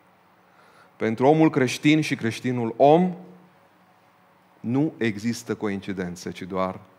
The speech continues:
oportunități. Ereticul iubitor și creștinul indiferent. Cine ar putea înțelege așa ceva? Iată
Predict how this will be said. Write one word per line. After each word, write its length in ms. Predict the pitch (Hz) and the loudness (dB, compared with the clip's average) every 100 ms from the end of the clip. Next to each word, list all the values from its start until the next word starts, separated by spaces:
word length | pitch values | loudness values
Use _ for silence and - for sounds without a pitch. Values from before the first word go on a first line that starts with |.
| _ _ _ | _ _ _
oportunități. 2250 | 120 139 139 - - _ _ 104 107 113 - _ _ _ _ 98 95 90 87 78 - - _ _ _ _ _ _ _ _ _ _ _ _ - - _ | -2 -2 -6 -14 -20 _ _ -6 -6 -6 -12 _ _ _ _ -14 -12 -12 -12 -14 -18 -20 _ _ _ _ _ _ _ _ _ _ _ _ -20 -20 _
Ereticul 600 | 117 123 147 147 143 143 | 2 4 4 2 4 4
iubitor 580 | 135 123 120 165 190 202 | 4 2 2 6 6 4
și 120 | 180 | 0
creștinul 720 | - 120 113 160 180 175 180 175 - - _ _ - | -4 -4 0 2 4 4 2 -2 -10 -20 _ _ -2
indiferent. 1040 | 131 151 143 113 117 - 107 98 85 - | 2 4 4 0 -2 -2 -2 -4 -6 -10
Cine 360 | - - 160 113 | -10 -4 -4 -4
ar 80 | |
putea 300 | - 95 98 | -6 -10 -8
înțelege 400 | 95 - 95 95 | -8 -8 -6 -6
așa 180 | 90 92 | -8 -10
ceva? 380 | 85 95 90 90 - _ _ _ _ _ _ _ _ | -10 -8 -8 -8 -12 _ _ _ _ _ _ _ _
Iată 720 | 117 156 160 - 135 127 123 | 4 6 6 6 6 6 2